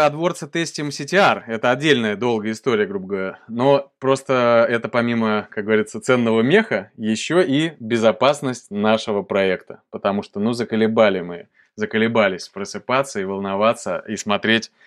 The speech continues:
э, проходить по вот этим владениям, да, типа, ну, ск-, сколько сегодня раньше загнулось, да, типа, блин, это так с-,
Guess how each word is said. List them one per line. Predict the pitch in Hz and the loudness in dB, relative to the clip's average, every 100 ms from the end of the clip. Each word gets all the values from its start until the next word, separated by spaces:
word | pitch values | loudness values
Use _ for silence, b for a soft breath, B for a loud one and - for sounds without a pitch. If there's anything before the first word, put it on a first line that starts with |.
| b b | b b
э, | 98 95 | -2 0
проходить | 104 104 117 117 110 - | 0 2 2 2 -2 -2
по | 98 | -4
вот | 101 | -4
этим | - 110 104 | -4 -6 -4
владениям, | 110 113 117 143 131 110 | 2 2 4 4 4 2
да, | 110 120 | 0 0
типа, | 117 104 | -2 -4
ну, | 107 | -4
ск-, | 107 - - | -6 -10 -14
сколько | - 147 143 127 | -2 2 2 2
сегодня | - 135 139 120 107 104 | -2 0 2 2 2 2
раньше | 120 117 107 | 0 -2 -4
загнулось, | 101 98 104 87 - - | -2 -2 -2 -6 -10 -10
да, | 98 107 | -4 -4
типа, | - 90 | -4 -8
блин, | 95 202 101 | -2 0 0
это | 185 - 92 | -2 -8 -8
так | - 117 | -4 -6
с-, | - | -6